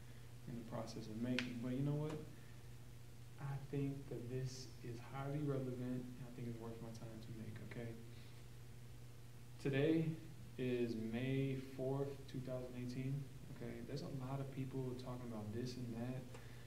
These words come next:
<laughs> Uh, and I'll just mention it. Uh, you got Kanye West talking about, he made a comment about slavery, and all these black people are like, "Oh, you don't, da, da, da, da, da." Dude, here's what I'm gonna tell y'all.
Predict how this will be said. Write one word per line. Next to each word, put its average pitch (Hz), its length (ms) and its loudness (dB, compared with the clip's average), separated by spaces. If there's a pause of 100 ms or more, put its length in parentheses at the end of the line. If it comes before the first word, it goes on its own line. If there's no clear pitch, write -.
(440)
<laughs> 135 140 2
Uh, 123 300 4 (600)
and 123 120 2 (120)
I'll 135 200 0
just 117 220 0
mention 110 380 2
it. 107 200 -2
Uh, 110 340 4 (340)
you 135 80 4
got 117 140 4
Kanye 151 400 8
West 143 400 8
talking 131 280 4
about, 120 400 8 (420)
he 139 80 4
made 135 160 8
a 113 60 6
comment 143 380 8
about 113 160 4
slavery, 117 800 6 (680)
and 120 100 -2
all 147 80 6
these 160 100 8
black 143 260 8
people 135 220 6
are 127 40 2
like, 127 200 0
"Oh, 151 200 6
you 143 160 6
don't, 147 280 4 (840)
da, 160 100 2
da, 156 120 8
da, 156 160 6
da, 156 120 6
da." 151 380 6 (400)
Dude, 220 360 8 (680)
here's 196 140 6
what 185 100 8
I'm 175 100 8
gonna 170 120 8
tell 165 180 8
y'all. 131 260 8